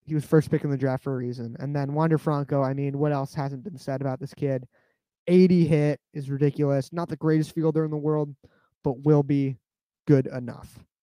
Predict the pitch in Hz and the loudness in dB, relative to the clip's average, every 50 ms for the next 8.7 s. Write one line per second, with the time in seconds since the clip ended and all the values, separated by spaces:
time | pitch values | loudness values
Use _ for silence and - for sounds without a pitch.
0 | _ _ _ _ _ _ _ _ - 143 135 127 139 139 151 156 151 147 143 139 | _ _ _ _ _ _ _ _ -4 -4 -2 -2 -4 -4 -2 -2 0 0 0 0
1 | 143 147 139 135 - _ _ - - 160 151 139 - 156 143 143 143 143 139 - | 0 0 0 -2 -4 _ _ -2 2 2 2 2 2 0 0 2 2 2 0 -2
2 | - _ _ _ _ _ _ _ _ _ _ _ - 156 151 151 151 147 151 151 | -6 _ _ _ _ _ _ _ _ _ _ _ -2 0 2 2 4 4 2 2
3 | 143 - - - _ _ _ _ _ _ - - 165 170 175 175 170 170 160 160 | 0 -2 -8 -20 _ _ _ _ _ _ -4 -2 2 4 4 4 4 4 4 2
4 | - 160 156 156 - - - 165 156 156 151 147 147 135 _ _ _ _ _ _ | 0 0 -2 -2 -4 -6 -4 -2 0 0 0 0 -2 -4 _ _ _ _ _ _
5 | _ _ _ _ - - 170 170 170 165 - - 180 170 170 156 - - 165 151 | _ _ _ _ -4 -2 -2 -2 -2 -4 -4 -6 -6 -4 -4 -6 -6 -6 -6 -4
6 | 143 151 151 147 - - 156 151 147 151 151 147 147 147 151 151 - - 151 143 | -2 0 0 0 0 -2 -4 -2 0 2 2 4 4 4 4 4 2 0 -4 -2
7 | - - 156 151 - _ - 160 147 139 156 147 147 - 147 143 135 131 131 - | 2 2 2 2 0 _ -8 -8 -4 -2 -2 -2 -2 -2 -4 -6 -6 -8 -10 -14
8 | 147 - 160 156 160 165 165 170 170 165 151 - - | -8 -2 0 4 6 6 6 6 6 4 2 -2 -12